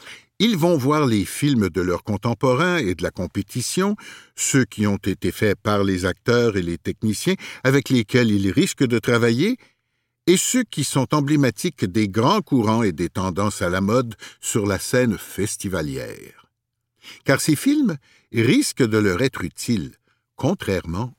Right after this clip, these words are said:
aux autres. Or, comment prétendre faire avancer des formes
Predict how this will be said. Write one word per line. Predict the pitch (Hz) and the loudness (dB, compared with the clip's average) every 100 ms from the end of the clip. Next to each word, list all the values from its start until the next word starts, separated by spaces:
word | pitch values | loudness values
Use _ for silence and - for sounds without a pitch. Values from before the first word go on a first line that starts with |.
| - | -16
aux | 78 80 | -14 -10
autres. | 76 71 _ - - _ _ _ _ _ - | -10 -10 _ -20 -20 _ _ _ _ _ -4
Or, | 120 156 190 180 _ _ _ _ _ _ _ _ _ | 0 0 -2 -8 _ _ _ _ _ _ _ _ _
comment | - 254 226 220 | 2 4 4 0
prétendre | - 165 - 160 175 160 107 | 0 -2 0 -2 -2 -4 -4
faire | 95 120 98 | -2 0 2
avancer | 107 113 98 117 | 0 0 -2 -4
des | 92 82 | -2 -4
formes | - - 147 190 | -4 -2 0 2